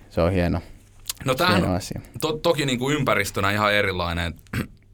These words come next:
Speaker 2: ulkomaailma kuin mitä villa on, niin onks nyt tullut jotain uusia asioita esiin? Sä oot mennyt Nikitan kotiin. Kotihan kertoo tosi paljon ihmisestä.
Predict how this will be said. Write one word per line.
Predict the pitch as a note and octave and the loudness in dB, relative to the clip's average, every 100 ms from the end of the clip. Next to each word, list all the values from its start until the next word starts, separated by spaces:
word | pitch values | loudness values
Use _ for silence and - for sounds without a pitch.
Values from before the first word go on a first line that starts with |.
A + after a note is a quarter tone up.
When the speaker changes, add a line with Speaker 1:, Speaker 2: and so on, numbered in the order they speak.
| - | -4
Speaker 2:
ulkomaailma | G#2 - F#2 E2 D#2 E2+ | -2 -2 0 0 -2 -4
kuin | - | -4
mitä | F2 F2+ F2+ | -4 -2 0
villa | G2 F2+ E2+ | 0 0 0
on, | E2+ | 0
niin | F#2 D#2 | 0 0
onks | A2+ D#3+ | -2 0
nyt | D3+ - | -2 0
tullut | A2 F#2 | 0 2
jotain | F2+ F2+ F#2 F2+ | 2 2 2 2
uusia | F#2 F2 F2 E2+ | 2 0 2 2
asioita | E2+ E2 E2+ F#2 | 2 0 2 0
esiin? | F#2 F2+ | 2 2
Sä | |
oot | A2+ G#2 | 2 2
mennyt | G#2+ G2+ F#2+ - - - - - - - | 2 2 -2 -8 -20 -20 -20 -20 -20 -4
Nikitan | B2+ C3+ G#2 F#2+ F#2 | 0 2 2 0 0
kotiin. | A#2+ A2 - E2+ D#2 E2+ | 2 2 2 -4 -4 -2
Kotihan | B2+ A#2 G2+ F#2 | 0 2 0 0
kertoo | F#2 E2+ F2 | -2 0 0
tosi | E2+ F2+ F2 - | 2 0 0 -4
paljon | D#2 D#2 D2 | -4 -4 -4
ihmisestä. | D#2 F2+ F2 D#2 - - | -4 -4 -6 -8 -6 -8